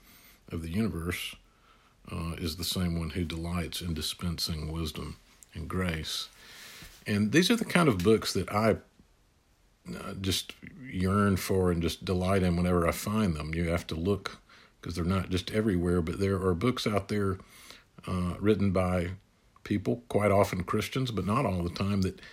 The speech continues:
contain an incredible amount, uh, of wisdom. It's kind of like reading the book of Proverbs or even reading the book of Job. And this is one of those books. I want to read to you, uh, the prayer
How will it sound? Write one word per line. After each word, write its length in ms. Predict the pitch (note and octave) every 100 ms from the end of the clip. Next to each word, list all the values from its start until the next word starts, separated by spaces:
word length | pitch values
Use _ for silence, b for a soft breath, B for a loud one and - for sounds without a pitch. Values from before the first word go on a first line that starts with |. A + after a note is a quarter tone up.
| B B B
contain 520 | - G2+ - D3+ D3
an 160 | A2 G2
incredible 640 | F#2+ - A#2+ A#2 G#2+ G#2 F2+
amount, 440 | F#2 F2+ E2+ - - b b b _ -
uh, 40 | -
of 260 | - E2+ F2
wisdom. 400 | G2+ F2+ E2+ D2+
It's 140 | -
kind 200 | - F2+
of 100 | F2
like 240 | F#2 F2+
reading 400 | E2+ E2+ F2+ E2+
the 60 | D#2+
book 220 | D#2+ D#2+
of 140 | E2+ -
Proverbs 760 | E2 D#2 D#2+ D2+ - F2+ - _ b b -
or 140 | F2
even 240 | F2+ E2+
reading 320 | E2+ E2+ F2 D#2
the 60 |
book 240 | D#2+ E2 D#2+
of 100 | D#2
Job. 460 | E2 E2 D#2+ D#2+ B B B B B -
And 240 | F#2+ F#2
this 160 | A2 A2
is 160 | F#2
one 120 | F2+ F2
of 120 | D#2
those 240 | D#2+ D2
books. 480 | - F2 D#2 - - - _ _ _ _ - - - _ -
I 60 |
want 100 | A2+
to 60 | G#2
read 240 | G#2+ A2+ -
to 100 | G2+
you, 240 | F#2 F#2+ B B B B F#2
uh, 160 | F2 E2
the 100 | F2
prayer 500 | - D3 A#2+ F2+